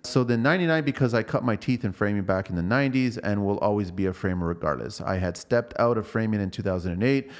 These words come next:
and took a more stable job. It got pretty shaky around here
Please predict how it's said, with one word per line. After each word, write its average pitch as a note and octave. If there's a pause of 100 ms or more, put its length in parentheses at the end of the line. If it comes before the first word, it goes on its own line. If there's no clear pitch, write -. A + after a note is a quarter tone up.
(160)
and F2+
took G#2
a G2
more F#2
stable F2+
job. E2
It G2+
got F#2+
pretty F2
shaky C3
around C#3+
here D#3